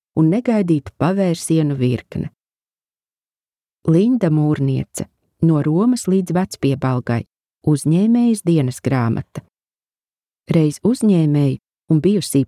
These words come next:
politiķe Linda Mūrniece paziņoja, ka no Rīgas pārceļas uz dzīvi Vecpiebalgā, ne tikai atpūsties, bet arī veiksmīgi attīstīt savu biznesu un aizvadīt mierpilnu ikdienu, kas krietni vien atšķiras no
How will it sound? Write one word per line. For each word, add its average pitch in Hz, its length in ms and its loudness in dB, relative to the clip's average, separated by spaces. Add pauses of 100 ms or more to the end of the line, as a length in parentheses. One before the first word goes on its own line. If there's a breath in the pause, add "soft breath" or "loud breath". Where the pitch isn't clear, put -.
politiķe 143 680 -2
Linda 160 380 2
Mūrniece 170 580 -2
paziņoja, 139 640 0 (320)
ka 151 80 0
no 160 160 2
Rīgas 185 460 -2
pārceļas 156 560 -2 (260)
uz 143 160 -2
dzīvi 202 380 0
Vecpiebalgā, 131 960 -4 (340)
ne 170 100 0
tikai 175 420 -2
atpūsties, 139 640 -4 (280)
bet 156 160 0
arī 165 220 2
veiksmīgi 165 560 -2
attīstīt 165 580 -2 (220)
savu 170 320 0
biznesu 131 580 -2 (260)
un 170 160 4
aizvadīt 208 540 0
mierpilnu 170 680 0
ikdienu, 151 640 -2 (280)
kas 151 160 -4
krietni 208 400 0
vien 147 220 0
atšķiras - 540 -4 (240)
no 170 120 2